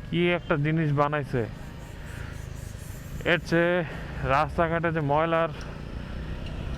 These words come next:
টেম্পোগুলা চলে, হ্যাঁ, ওইগুলোও তো ভাই এর চেয়ে ভালো।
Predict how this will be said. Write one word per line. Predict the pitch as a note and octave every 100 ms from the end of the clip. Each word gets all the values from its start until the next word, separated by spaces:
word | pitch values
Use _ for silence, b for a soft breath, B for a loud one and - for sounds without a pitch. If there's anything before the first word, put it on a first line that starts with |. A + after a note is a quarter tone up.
| - - - - - - - C#3+ -
টেম্পোগুলা | E3 D#3 F3 E3+ E3+
চলে, | D#3 D#3+ D#3+ E3 D#3+ - - - - - - - - -
হ্যাঁ, | C#3 D#3+ F3 - - - - - - - -
ওইগুলোও | - E3+ F3 F3+ F#3
তো | F3 F3+
ভাই | D3+ D3
এর | C3+
চেয়ে | - B2
ভালো। | G#2+ G#2+